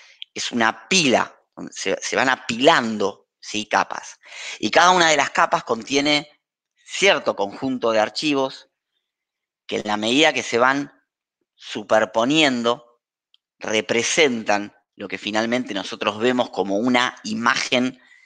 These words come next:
de contenedor, ¿sí? Esto es gracias a un sistema de,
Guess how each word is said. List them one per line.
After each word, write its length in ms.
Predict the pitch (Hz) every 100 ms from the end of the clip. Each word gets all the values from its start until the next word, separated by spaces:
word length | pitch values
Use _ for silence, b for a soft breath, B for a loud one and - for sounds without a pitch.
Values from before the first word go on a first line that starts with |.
| b
de 180 | - 107
contenedor, 760 | 101 101 98 98 90 78 - _ _ -
¿sí? 460 | - 110 120 - - B B B B B B B B -
Esto 200 | 143 147
es 60 |
gracias 460 | 135 156 - 156 -
a 80 | 104
un 460 | 113 120 117 113 -
sistema 560 | - 101 - 113 113 107
de, 680 | 95 90 87 76 69 58